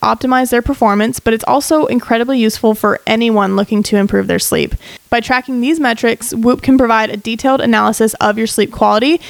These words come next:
including the amount of time spent in each sleep stage, and offer personalized recommendations on how to improve it. The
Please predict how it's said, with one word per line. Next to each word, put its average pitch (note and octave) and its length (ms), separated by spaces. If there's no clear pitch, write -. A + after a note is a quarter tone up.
including D#4 400
the D#4 80
amount A3+ 240
of A3+ 60
time G#3+ 280
spent G#3 340
in G#3+ 200
each G#3+ 240
sleep - 380
stage, - 440
and - 100
offer A3 280
personalized C4+ 640
recommendations G#3 640
on G3+ 160
how G3+ 260
to - 240
improve - 420
it. - 180
The A#3 100